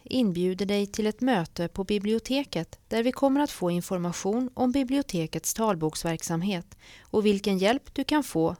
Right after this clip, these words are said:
där. Du kommer också att få veta mer om hur man gör för att själv ladda ner talböcker från talboks- och punktskriftsbiblioteket. Där finns det närmare hundratusen talböcker att välja bland.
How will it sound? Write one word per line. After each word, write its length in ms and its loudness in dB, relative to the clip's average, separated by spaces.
där. 360 -4
Du 120 0
kommer 260 8
också 300 6
att 120 0
få 120 2
veta 300 4
mer 320 4
om 180 2
hur 180 0
man 180 4
gör 420 4
för 160 -2
att 140 2
själv 360 2
ladda 280 6
ner 240 2
talböcker 720 0
från 280 -4
talboks- 640 0
och 80 0
punktskriftsbiblioteket. 1700 -2
Där 260 6
finns 280 0
det 100 2
närmare 540 4
hundratusen 760 2
talböcker 800 -2
att 180 -4
välja 300 2
bland. 320 -4